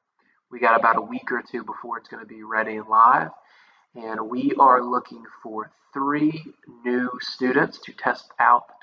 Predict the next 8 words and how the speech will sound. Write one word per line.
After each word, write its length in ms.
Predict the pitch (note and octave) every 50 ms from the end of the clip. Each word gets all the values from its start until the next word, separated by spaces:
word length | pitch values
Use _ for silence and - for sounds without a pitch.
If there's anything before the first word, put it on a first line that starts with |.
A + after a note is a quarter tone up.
| -
twenty 180 | _ B2 A#2+ -
twenty-three 480 | - - B2 A#2+ A#2 _ _ C3+ C3 A#2+ _
version. 400 | B2 B2 C3+ C3+ - E3 E3+ E3+ _ _ _ _ _ _ _ _ _ _ _ _ _
So 480 | _ - - C3 A#2+ A#2 A#2 A2 - - - - _ _ _ _ _ _ _ _ _ _ _ _
if 320 | - C#3 B2+ A#2+ - - -
you 260 | C#3 C#3 C#3+ C#3+ C3+
are 200 | B2+ A#2+ A2+ - -
interested, 760 | C3 C3 C3+ - - E3+ E3 - - F3 F3+ F#3 F#3+ - -